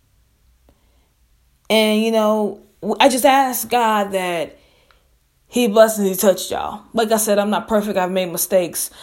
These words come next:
I've hurt people. I've done things that I'm not proud of. And all I can ask is for forgiveness. Again,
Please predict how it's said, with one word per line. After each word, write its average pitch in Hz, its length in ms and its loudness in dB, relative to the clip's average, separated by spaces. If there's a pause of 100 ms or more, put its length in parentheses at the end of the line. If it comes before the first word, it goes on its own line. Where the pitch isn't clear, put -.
(100)
I've 180 180 4
hurt 202 260 0
people. 185 600 -2 (1000)
I've 196 220 2
done 196 180 0
things 202 240 -4
that 196 140 0
I'm 196 160 -2
not 175 200 -2
proud 175 320 -4
of. 160 400 -8 (1300)
And 208 100 4
all 202 180 4
I 196 40 -2
can 196 140 -2
ask 190 440 -2
is 202 220 0
for 190 160 -4
forgiveness. 175 840 -6 (3500)
Again, 185 580 2